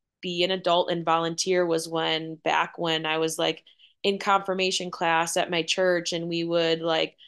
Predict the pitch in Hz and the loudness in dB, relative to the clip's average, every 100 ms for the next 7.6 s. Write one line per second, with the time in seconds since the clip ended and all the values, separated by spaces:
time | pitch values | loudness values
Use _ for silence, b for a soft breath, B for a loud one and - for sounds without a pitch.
0 | b - 190 190 190 185 202 190 190 180 | b 2 4 4 2 -2 0 2 4 4
1 | - 185 180 190 185 202 190 - 175 170 | 4 0 0 -4 -4 -6 -2 0 2 0
2 | 175 165 165 165 - 175 165 165 165 165 | -2 -2 -4 -4 0 4 4 4 2 -2
3 | 160 165 - 202 - - b b b _ | -2 -2 0 0 -2 -4 b b b _
4 | 208 202 - 233 233 247 214 196 196 185 | -2 -2 0 4 4 2 0 4 6 6
5 | 185 - 180 170 185 185 175 180 170 175 | 4 0 0 2 2 -2 -4 -6 -4 -4
6 | 165 - 196 214 202 190 170 170 165 196 | -6 -8 -4 -2 -2 -2 -4 -6 -4 -4
7 | 202 240 247 262 269 | -4 -4 -2 -2 -4